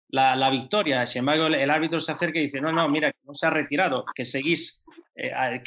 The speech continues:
os queda un asalto, y el asalto número diez es brutal también. Pero yo creo que le había quedado en la, en la, en la cabeza, en la memoria, ese asalto nueve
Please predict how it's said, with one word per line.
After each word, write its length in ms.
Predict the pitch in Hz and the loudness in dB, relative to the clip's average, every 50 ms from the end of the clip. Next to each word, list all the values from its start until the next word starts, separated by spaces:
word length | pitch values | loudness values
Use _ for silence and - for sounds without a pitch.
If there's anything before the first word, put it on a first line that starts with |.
| 131 | -6
os 140 | - 131 - | -6 -6 -2
queda 240 | - 156 156 160 160 | 0 2 4 4 4
un 120 | 160 156 | 4 2
asalto, 480 | 151 139 - 202 175 135 - - 117 110 | 2 2 2 2 0 0 0 -4 -6 -4
y 80 | 123 127 | -2 0
el 60 | 131 | 0
asalto 340 | 123 - 160 151 147 170 165 | 0 0 0 0 0 0 0
número 320 | 165 165 160 160 156 156 | 0 0 0 0 0 0
diez 180 | 175 190 185 185 | 0 -2 -4 -2
es 160 | - 143 123 123 | -6 -6 -6 -4
brutal 380 | 120 131 127 127 139 139 123 | -4 -4 -4 -2 -2 -4 -2
también. 320 | - 123 107 107 104 - - - - - - _ _ _ _ | -4 -6 -8 -8 -12 -14 -14 -18 -20 -20 -20 _ _ _ _
Pero 200 | - 139 143 151 | -2 0 2 2
yo 160 | 147 160 196 190 | 2 2 0 0
creo 180 | 202 202 196 | 0 0 0
que 380 | 180 185 185 165 139 - - _ _ _ _ _ - | 0 0 0 0 0 -4 -14 _ _ _ _ _ -8
le 140 | - 139 127 | -2 0 0
había 200 | 131 143 160 156 | 2 2 2 2
quedado 280 | 165 180 180 185 185 | 2 2 4 4 4
en 80 | 185 185 | 4 2
la, 120 | 180 175 175 | 2 0 -2
en 200 | 165 160 160 160 | -2 0 2 2
la, 180 | 165 160 156 - | 4 2 2 2
en 100 | 151 151 | 0 0
la 140 | 156 160 160 | 0 0 2
cabeza, 320 | 160 160 180 185 180 - | 2 0 0 0 -2 -4
en 60 | 151 147 | -2 -2
la 80 | 147 147 | 0 0
memoria, 540 | 151 160 180 180 165 160 139 131 - - - _ - | 0 0 0 0 0 2 0 0 -2 -4 -10 _ -6
ese 680 | - 147 143 143 - - 151 147 147 147 139 139 139 - | -4 -2 -2 -2 -2 -2 0 0 2 2 2 2 0 0
asalto 500 | 131 131 - - 170 180 165 - 175 175 | 0 0 0 0 0 0 0 -2 -4 -6
nueve 380 | 175 180 170 165 156 139 143 | -6 -6 -4 -2 -2 -2 -2